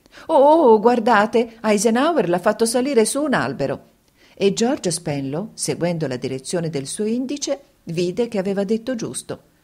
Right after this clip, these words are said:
Ecco là quel tipo appollaiato fra i rami mentre si aggiustava il pince-nez,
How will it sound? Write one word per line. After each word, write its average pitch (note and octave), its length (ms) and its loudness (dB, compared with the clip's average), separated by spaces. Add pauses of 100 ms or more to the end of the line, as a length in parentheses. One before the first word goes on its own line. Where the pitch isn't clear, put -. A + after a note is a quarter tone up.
(160)
Ecco C#4 260 -2
là A#3 140 4
quel G3 220 0
tipo F#3+ 340 -2
appollaiato F3 600 -2
fra D#3 180 -8
i D#3 140 -4
rami F#3 420 -2 (220)
mentre E3+ 340 -2
si E3 140 -2
aggiustava E3 480 -4
il D3+ 120 -2
pince-nez, D#3 640 -4